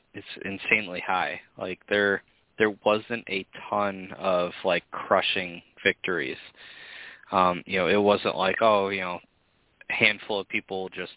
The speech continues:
like, kind of started getting crushings, and now you had, like, you know, these handful of, like,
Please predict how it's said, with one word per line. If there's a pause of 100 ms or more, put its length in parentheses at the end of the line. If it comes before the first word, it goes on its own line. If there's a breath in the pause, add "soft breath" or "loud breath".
like, (140)
kind
of (640)
started
getting
crushings,
and (400 loud breath)
now
you
had,
like, (800 loud breath)
you
know,
these (140)
handful
of,
like,